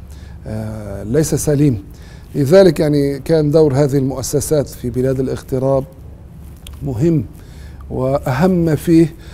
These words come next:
تثبيت، آه، العقيدة الصحيحة التي تعلمناها من الأزهر ومن المدارس العريقة الزيتونة وكل مدارس،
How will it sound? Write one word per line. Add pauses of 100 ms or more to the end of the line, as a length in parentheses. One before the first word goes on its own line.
(260)
تثبيت، (320)
آه،
العقيدة
الصحيحة
التي
تعلمناها (480)
من
الأزهر
ومن
المدارس
العريقة
الزيتونة
وكل (100)
مدارس،